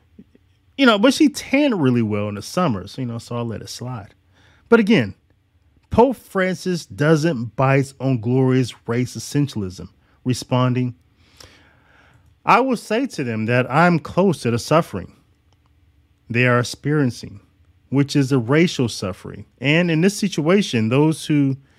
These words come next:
should in some way be close to them are the local bishops. The church has bishops of African American descent."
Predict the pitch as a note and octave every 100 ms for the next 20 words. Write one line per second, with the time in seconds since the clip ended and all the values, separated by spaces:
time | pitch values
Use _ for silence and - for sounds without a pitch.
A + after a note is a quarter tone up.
0 | _ - - F3+ A3 D3 A#2+ C3+ - E3+
1 | F3 A#2+ A#2+ C3 B2+ - F3+ G#3 - G2
2 | F#2 G2+ - _ _ _ _ _ _ _
3 | _ _ C#3 D3 E3 E3 E3+ D3 A#2+ C3
4 | C#3 C3+ C3+ A#2+ G2 C3+ C#3 - G#2 E2+
5 | - - - - _ _ _ _ _ _
6 | - D3 C#3+ - - A3 - F#3 F3 D3
7 | A#2+ D3 F#3+ - B2+ G#2+ - - C3 -
8 | B2+ D3 D3+ E3+ D#3 C3+ A2+ A2 G#2+ A2+
9 | A2+ - D3+ F2+ -